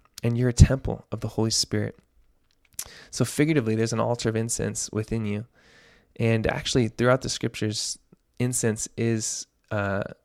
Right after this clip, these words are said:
you know, symbol-, symbolizes prayers, uh, both in the Psalms, uh, even in Revelation as well. And so, uh, this is a kind of a biblical, you know,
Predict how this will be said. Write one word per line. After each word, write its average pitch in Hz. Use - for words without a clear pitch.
you 117
know, 110
symbol-, 123
symbolizes 131
prayers, -
uh, 107
both 107
in 110
the 101
Psalms, 104
uh, 98
even 113
in 101
Revelation 104
as 104
well. 104
And 113
so, 113
uh, 110
this -
is 113
a 107
kind 117
of 110
a 101
biblical, 110
you 110
know, 104